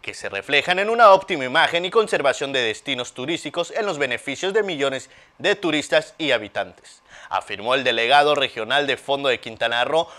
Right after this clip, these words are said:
Juan Emanuel González Castelán, durante su participación en la reunión nacional de delegados que fue presidida por el director general Miguel Alonso Reyes.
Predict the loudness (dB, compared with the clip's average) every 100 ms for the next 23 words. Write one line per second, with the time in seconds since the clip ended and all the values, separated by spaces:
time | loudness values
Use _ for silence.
0 | -20 -2 0 0 -2 -2 0 0 0 -2
1 | 0 0 0 -2 -2 2 4 2 0 _
2 | -20 _ 0 2 4 0 -4 -2 -2 -2
3 | -4 -10 0 0 2 0 0 -2 -2 -4
4 | -4 -2 -2 -4 -2 -2 -2 -4 -2 -2
5 | 0 4 4 2 -2 -8 -8 -2 0 0
6 | -2 -14 0 0 0 -2 2 2 2 0
7 | 0 0 -4 -2 -4 -4 -4 2 2 2
8 | -6 -20 -12 -6 0 0 2 0 2 -2
9 | 0 0 2 2 0 -4